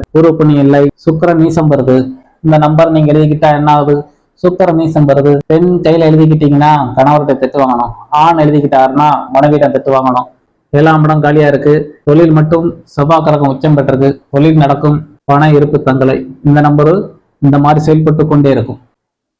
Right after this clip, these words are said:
இந்த நம்பரின் குணம் இதுவே. இதை சொல்றது காரணம்,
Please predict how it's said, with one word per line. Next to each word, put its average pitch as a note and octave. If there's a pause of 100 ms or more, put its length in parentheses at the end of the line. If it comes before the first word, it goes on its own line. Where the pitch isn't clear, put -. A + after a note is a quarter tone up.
(400)
இந்த C#3+
நம்பரின் D3
குணம் C#3+
இதுவே. B2+ (680)
இதை C#3+
சொல்றது D#3+
காரணம், E3